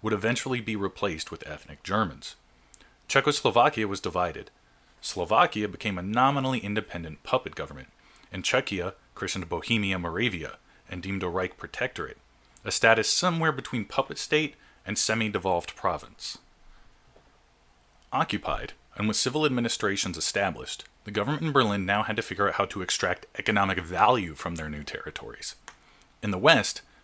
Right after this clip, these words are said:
major industries like coal and steel production were effectively nationalized into state-owned corporations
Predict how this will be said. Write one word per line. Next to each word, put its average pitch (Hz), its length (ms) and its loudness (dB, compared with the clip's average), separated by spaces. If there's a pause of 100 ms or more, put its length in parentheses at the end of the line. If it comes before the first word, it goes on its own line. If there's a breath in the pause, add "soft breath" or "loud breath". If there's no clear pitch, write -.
(100)
major 135 240 0
industries 110 440 -2
like 87 160 -4
coal 92 380 -2
and 82 120 -6
steel 123 220 -4
production 80 520 -6 (300 loud breath)
were 113 100 -2
effectively 120 480 -2
nationalized 95 800 0
into 90 140 -8
state-owned 92 580 -2
corporations 90 800 -6